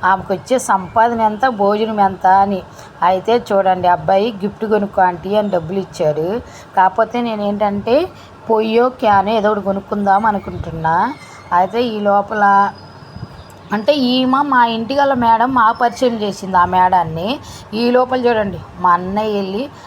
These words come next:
అందరిని పరిశీలించి చూస్తున్నాడు, మా చెల్లి ఇలా ఎలా పెడుతుంది ఇంతమందికి అని. సరేలే చూడనీలే అనుకున్నా. అయితే ఈ మేడంను మాత్రం మా ఇంటి గల మేడమే పరిచయం చేసింది. ఫస్ట్ పంతులు బాబాయ్కి కూడా ఈ మేడం గారు డబ్బులు ఇచ్చారు,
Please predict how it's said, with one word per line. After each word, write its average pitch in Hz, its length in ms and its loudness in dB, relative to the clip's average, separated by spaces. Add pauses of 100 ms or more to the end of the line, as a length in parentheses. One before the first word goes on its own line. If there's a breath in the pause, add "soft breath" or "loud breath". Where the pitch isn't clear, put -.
(120 loud breath)
అందరిని 185 360 0
పరిశీలించి 233 560 -2
చూస్తున్నాడు, 233 540 -2 (200)
మా 208 140 2 (120)
చెల్లి 202 240 -2
ఇలా 208 160 4
ఎలా 196 240 2
పెడుతుంది 202 540 -2
ఇంతమందికి 180 800 -4
అని. 220 160 -4 (560 loud breath)
సరేలే 196 640 0 (100)
చూడనీలే 185 340 -2
అనుకున్నా. 160 460 -6 (340 loud breath)
అయితే 202 240 0
ఈ 220 220 -4
మేడంను 196 460 2
మాత్రం 233 640 2
మా 202 120 2
ఇంటి 190 220 -4
గల 214 160 2
మేడమే 196 420 0
పరిచయం 214 500 -2
చేసింది. 170 460 -8 (360 loud breath)
ఫస్ట్ 202 220 -4 (100)
పంతులు 208 320 -2
బాబాయ్కి 214 500 2
కూడా 208 220 0
ఈ 247 100 -2
మేడం 214 420 2
గారు 214 120 0
డబ్బులు 190 300 -2
ఇచ్చారు, 190 420 -2